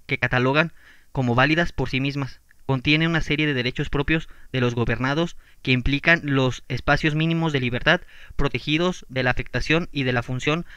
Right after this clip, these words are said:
autoritaria. Tenemos también la parte orgánica en donde se estructura el Estado. Existe mucha confusión por lo que ve al tema de las garantías individuales,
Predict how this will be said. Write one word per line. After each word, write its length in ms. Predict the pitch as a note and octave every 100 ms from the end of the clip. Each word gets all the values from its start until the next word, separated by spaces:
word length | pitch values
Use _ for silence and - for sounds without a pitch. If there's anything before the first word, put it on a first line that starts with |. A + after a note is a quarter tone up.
| -
autoritaria. 600 | B2+ B2+ A#2 A2+ B2+ B2+ A#2 - -
Tenemos 320 | C3+ C3 C#3
también 320 | C#3 C#3 C#3
la 120 | C#3
parte 280 | - C3 C#3+
orgánica 460 | C3 C#3 D3 D#3+ C3
en 100 | B2
donde 200 | A#2+ A#2
se 100 | A#2+
estructura 440 | - C3 - C3
el 60 | B2
Estado. 320 | - A#2 A2 - - _ _ _ _ -
Existe 180 | - F3+
mucha 220 | F3 F3+
confusión 420 | C#3+ B2+ B2 C#3
por 120 | D3
lo 80 | C#3
que 100 | B2+
ve 80 | B2+
al 80 | B2+
tema 220 | C#3+ D3+
de 80 | C#3
las 140 | B2+
garantías 440 | A#2+ A#2 B2 B2
individuales, 600 | C3 B2 B2 C3 C#3 C#3